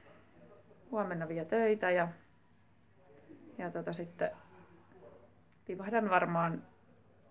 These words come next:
silleen kohtuu ajoissa pois, koska panikue on. Mulla on merkattu siis huomenna kalenteriin jo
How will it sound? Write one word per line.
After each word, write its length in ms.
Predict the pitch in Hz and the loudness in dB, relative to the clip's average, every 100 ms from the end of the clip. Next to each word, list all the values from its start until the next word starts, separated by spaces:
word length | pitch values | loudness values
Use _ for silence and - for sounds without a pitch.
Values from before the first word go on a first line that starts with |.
| - - - | -20 -16 -8
silleen 360 | 202 156 139 - | -6 -2 -2 0
kohtuu 400 | 175 170 - - | -4 -6 -4 0
ajoissa 440 | - 190 170 - | 2 0 -2 -8
pois, 540 | - 240 208 202 - - - - | -2 2 2 2 -10 -16 -20 -16
koska 320 | - - - - - - - - | -16 -10 -10 -10 -20 -20 -16 -2
panikue 500 | 185 175 - 165 - | -2 -2 -2 0 4
on. 280 | 202 202 175 - - - - - - - - - - - - - | 4 2 -4 -16 -20 -20 -20 -20 -20 -20 -20 -20 -20 -20 -20 -10
Mulla 160 | 180 185 | 0 6
on 60 | |
merkattu 400 | 196 196 190 - | 8 10 8 4
siis 320 | 170 180 175 190 | 2 2 2 2
huomenna 400 | 175 165 151 170 - - - - - - | 2 2 -2 -6 -10 -20 -20 -20 0 8
kalenteriin 600 | - 220 233 202 - | 12 12 12 12 6
jo 60 | - | -12